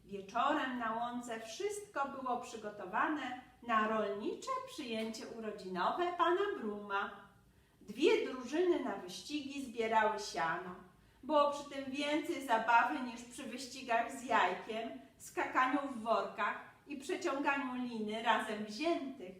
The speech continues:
A kiedy pani Ryjkowa podała domowe ciasto czekoladowe, hmm,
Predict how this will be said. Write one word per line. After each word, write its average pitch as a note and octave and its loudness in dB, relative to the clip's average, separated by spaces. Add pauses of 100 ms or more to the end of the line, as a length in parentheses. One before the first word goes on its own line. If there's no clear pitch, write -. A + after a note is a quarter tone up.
(640)
A A3+ -2
kiedy B3 -8
pani D4+ 2
Ryjkowa A#3+ 2
podała A#3 2
domowe B3 6
ciasto D#4 4
czekoladowe, A#3+ 0 (100)
hmm, C4 -6